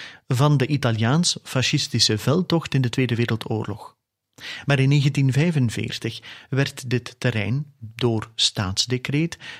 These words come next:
ter beschikking gesteld van Frankrijk. Het was de toenmalige Italiaanse minister-president, Alcide de Gasperi, die dat gebaar stelde als een teken van respect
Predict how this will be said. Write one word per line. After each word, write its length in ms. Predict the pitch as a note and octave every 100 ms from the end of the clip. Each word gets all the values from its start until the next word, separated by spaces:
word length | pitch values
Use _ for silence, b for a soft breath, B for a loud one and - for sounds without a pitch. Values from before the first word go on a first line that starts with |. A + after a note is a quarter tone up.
| B
ter 160 | E3 D3
beschikking 500 | C3+ - C3+ B2+ A2
gesteld 420 | G#2+ A2+ A2+ A2
van 400 | A#2 G#2+ G#2+ G#2+ - -
Frankrijk. 840 | - B2+ D#3+ C#3+ G#2+ - - - _ _ _ _ _ _ _ _ B B B
Het 140 | C#3+
was 180 | C#3+ B2+
de 300 | C3+ C3 -
toenmalige 720 | G#3 A3 A#2+ G2+ A2+ A2 D3 D3 B B
Italiaanse 840 | D3 B2+ A2+ A2 C3 B2+ - A2+ A2+
minister-president, 1400 | A#2 A2+ C#3 - - A2+ - A#2 G#2+ G#2+ - G#2+ C#3+ F3+ - _ _ _ _ _
Alcide 580 | B2 A#2+ - D#3 B2+ A2+
de 100 | A2+
Gasperi, 720 | A2+ G2+ - C#3+ A2+ G#2 E3 - - B B -
die 120 | C#3+
dat 180 | B2+ -
gebaar 360 | A#2 A#2 A2 A#2+
stelde 520 | - - D3+ F3 E3
als 220 | C3 A#2
een 160 | A#2 A2+
teken 400 | C#3+ D3 C#3 B2
van 200 | A#2 A2
respect 580 | A#2+ - - G#2+ -